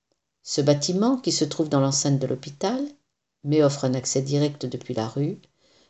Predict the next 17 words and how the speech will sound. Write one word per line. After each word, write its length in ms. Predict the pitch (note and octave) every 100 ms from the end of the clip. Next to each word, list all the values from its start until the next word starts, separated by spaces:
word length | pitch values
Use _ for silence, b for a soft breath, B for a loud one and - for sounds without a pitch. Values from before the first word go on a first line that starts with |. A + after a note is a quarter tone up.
| _ -
propose 400 | D#3+ D3+ A3+ F#3
depuis 260 | F3+ F3
juillet 380 | D3+ E3 E3 F3+
des 160 | F3 E3+
consultations 920 | D3+ C#3+ C#3+ - D3 D#3 D3 - D#3+
spécifiques. 840 | - C#3+ C#3+ B2+ B2+ C3 - - _ _ _ _ _ _ _ _
Il 120 | G#3+ F#3+
s'agit 320 | A3 F#3 G3
d'une 200 | E3+ C#3+
première 460 | D3+ D3 A2+ A2
en 60 | A#2
France. 600 | - - - - - - _ _ _ _ _ _ -
Inceste, 760 | G3 - D3 B2+ C3 - - _ _ _ F#3
excision, 720 | F3 - F3 D3+ C#3 B2+ - _ _ _ _ _
violence 440 | D3+ F#3 F#3 F3 -
conjugale, 600 | E3 D3+ D3 C#3 C3 - - _ _ _ _
viol. 520 | D#3+ F3+ F#3 D3+ D3